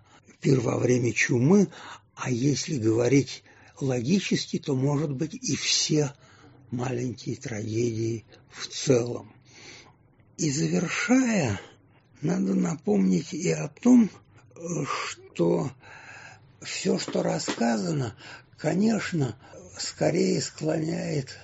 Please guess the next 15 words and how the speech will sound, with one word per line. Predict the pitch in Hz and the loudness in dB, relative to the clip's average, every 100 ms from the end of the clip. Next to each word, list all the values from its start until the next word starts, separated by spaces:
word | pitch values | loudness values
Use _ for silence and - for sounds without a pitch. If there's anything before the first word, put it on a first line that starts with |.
| - | -8
нас | 147 147 | -6 -6
к | - - | -10 -10
тому, | 147 143 202 190 - - - | -4 2 2 0 -4 -20 -18
чтобы | - - 120 139 | -6 -4 0 0
называть | 139 117 139 143 175 147 | 0 0 -2 0 0 -2
этот | 160 - 135 143 | -6 -8 0 0
цикл | - 202 - 139 | 2 -2 0 0
произведений | 139 139 135 143 143 139 135 | 4 4 4 4 4 6 4
Пушкина | 127 - 160 - - 120 120 - - - | 2 0 0 0 0 0 -2 -8 -20 -4
не | 135 | 0
маленькими | 117 147 190 185 151 - 135 127 | 2 2 2 2 0 0 -2 -2
трагедиями, | 123 131 139 131 113 110 107 104 98 95 - - - - - | -2 -2 2 2 2 0 0 -2 -6 -10 -18 -20 -20 -20 -8
а | 131 120 101 - - | -4 -4 -6 -18 -18
опытом | - 135 - 143 135 | -4 -4 -4 -4 -2
драматических | 127 123 117 110 - 139 - - - - - | 0 -2 -4 -6 -4 -4 -4 -12 -12 -14 -14